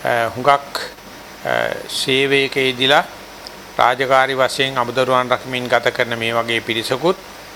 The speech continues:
ඒ වගේ මේ රටින් දුර බැහැර, අ, ප්‍රතිරූප නොවෙන කියන දේශයක වාසය කරන පිරිසකුත් වෙලා,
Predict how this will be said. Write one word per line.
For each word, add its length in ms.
ඒ 80
වගේ 240
මේ 200
රටින් 400
දුර 160
බැහැර, 320
අ, 1000
ප්‍රතිරූප 540
නොවෙන 520
කියන 360
දේශයක 440
වාසය 400
කරන 220
පිරිසකුත් 600
වෙලා, 280